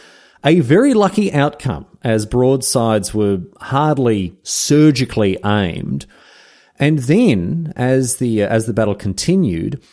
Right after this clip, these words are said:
one of the Ganj-i Sawai's biggest cannons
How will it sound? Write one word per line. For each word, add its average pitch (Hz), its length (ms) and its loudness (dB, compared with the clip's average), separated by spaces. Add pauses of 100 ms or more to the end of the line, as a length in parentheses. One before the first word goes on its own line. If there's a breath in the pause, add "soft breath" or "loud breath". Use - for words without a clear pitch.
(320 soft breath)
one 143 240 2
of 220 100 0
the 180 80 2
Ganj-i 139 440 0
Sawai's 120 580 0
biggest 160 640 -2
cannons 113 680 -2